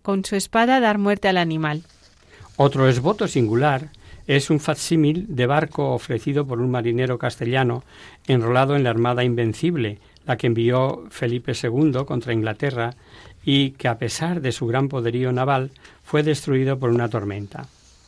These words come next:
Speaker 2: El marinero devoto de la Virgen de Sonsoles le pidió en sus oraciones que le sacara con vida. El barco, el barco llegó a puerto español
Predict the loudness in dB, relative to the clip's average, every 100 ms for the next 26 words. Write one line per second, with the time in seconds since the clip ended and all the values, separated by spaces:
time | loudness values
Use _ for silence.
0 | _ _ _ -4 -2 0 0 0 0 -2
1 | 0 -2 -2 -4 -4 -4 -4 -2 -2 0
2 | -2 0 -2 -2 -4 -20 -20 -20 -12 -2
3 | 0 2 2 0 -2 0 0 0 0 0
4 | -6 _ 0 2 0 -4 -2 -2 0 -2
5 | -2 -2 -2 -4 -4 -10 -14 _ _ _
6 | _ _ _ _ 0 0 4 2 2 0
7 | -2 -4 -2 2 0 0 -2 -4 -6 -20
8 | _ -2 -2 2 0 0 -2 -2 -6 -2
9 | 0 0 0 -4